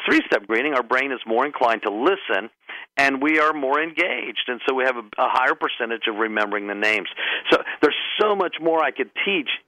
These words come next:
and all of our listeners on that. But gosh, in the grand opening, if they could just understand, if they could go from a two-step greeting to a three-step greeting, practice, practice, practice, practice, they become, uh, better at, at actually remembering the name,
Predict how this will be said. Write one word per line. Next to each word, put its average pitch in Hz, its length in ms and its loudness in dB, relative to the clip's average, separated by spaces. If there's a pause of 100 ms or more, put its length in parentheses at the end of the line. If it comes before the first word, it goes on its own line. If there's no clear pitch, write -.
(340)
and - 240 -6
all 185 320 4
of 147 60 2
our 127 140 2
listeners 151 440 -2
on 107 180 -2
that. 107 220 0 (520)
But 147 160 0
gosh, 196 260 2
in 170 80 -4
the 151 80 -2
grand 151 320 0
opening, 156 380 -4
if 127 120 -8
they 180 120 2
could 208 160 -6
just 190 180 -2
understand, 147 800 0 (240)
if - 120 0
they 160 120 4
could 160 160 -2
go 156 180 0
from 127 140 -6
a 120 40 -2 (120)
two-step 175 360 -4
greeting 143 340 -2
to 135 80 0
a 117 60 0 (140)
three-step 175 440 0
greeting, 117 260 -2 (320)
practice, 185 440 0
practice, 160 440 0
practice, 135 420 0
practice, 165 360 2 (380)
they 170 120 6
become, 147 560 0 (340)
uh, 131 480 6 (140)
better 175 320 2
at, - 400 -4
at 131 200 2
actually 147 360 2
remembering 123 560 -2
the 185 40 -4
name, 135 360 -4